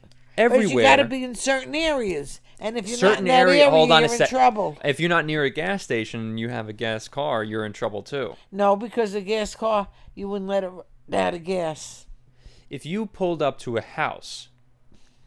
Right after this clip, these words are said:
Speaker 2: think about it this way. If you pulled up to a, a regular house, I bet you can actually charge your car in a ha-, like, in a house also. If, if you're in a house, right?
Speaker 1: And the
Speaker 2: And
Speaker 1: pe-,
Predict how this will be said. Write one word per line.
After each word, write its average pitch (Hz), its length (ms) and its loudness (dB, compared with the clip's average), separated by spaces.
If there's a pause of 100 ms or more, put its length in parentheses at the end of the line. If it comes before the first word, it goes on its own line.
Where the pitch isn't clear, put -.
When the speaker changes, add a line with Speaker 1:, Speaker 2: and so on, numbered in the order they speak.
(160)
Speaker 2:
think 190 140 -8
about 160 160 -2
it - 80 -14
this - 220 -14
way. - 240 -14
If - 60 -20
you - 60 -12
pulled 185 180 -6
up 170 120 -10
to 120 200 -6
a, - 320 -10
a 107 100 -10
regular 151 720 -6
house, 135 440 -10 (420)
I 175 100 -4
bet 175 320 -6
you 127 60 -12
can 135 120 -8
actually 127 280 -10
charge 135 580 -4
your 120 220 -4
car 123 580 -8 (1080)
in 131 80 -8
a 117 40 -8
ha-, - 300 -8
like, 110 360 -6
in 127 160 -10
a 117 60 -6
house 147 360 -6
also. 123 540 -6 (1000)
If, 139 360 -8
if - 180 -14
you're 175 240 0
in 160 80 -4
a 139 60 -4
house, 147 500 -4
right? 135 280 0 (1040)
Speaker 1:
And 247 140 -2
the 240 60 4
Speaker 2:
And - 160 -4
Speaker 1:
pe-, 247 220 -8